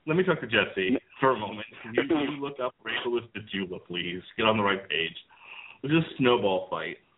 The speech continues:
Speaker 1: I sneaked into the hall. Auction's ferocious announces. Snow war, that began. I peeked through the gap of the door, but I do not you afraid at all. I got the ball muzzle.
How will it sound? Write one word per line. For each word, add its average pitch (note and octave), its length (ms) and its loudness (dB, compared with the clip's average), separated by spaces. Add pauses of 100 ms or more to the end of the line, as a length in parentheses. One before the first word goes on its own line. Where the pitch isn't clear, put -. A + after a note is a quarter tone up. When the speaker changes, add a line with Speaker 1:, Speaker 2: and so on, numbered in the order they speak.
(100)
Speaker 1:
I B2 60 0 (200)
sneaked C#3 240 0
into D#3+ 220 0
the C#3+ 160 2
hall. G#2+ 580 4 (380)
Auction's C3 580 0
ferocious A#2+ 560 0 (140)
announces. G#2 760 -2 (600)
Snow A2+ 220 6
war, F2+ 460 0
that G2 240 -6
began. F2+ 480 -8 (480)
I G#2+ 80 -2 (160)
peeked C#3+ 220 -2
through D3+ 120 0
the C#3+ 60 -2 (100)
gap A2 300 -2
of A2+ 120 -6
the G#2+ 100 0
door, G2 640 4
but F#2+ 200 0 (100)
I G#2 160 0
do A#2 200 -6
not A2 500 2
you G#2+ 320 0
afraid G2+ 400 4
at F#2 160 2
all. F2+ 420 2
I G2+ 120 4
got G#2+ 380 0
the B2+ 60 0
ball G#2 500 4
muzzle. F2+ 480 -8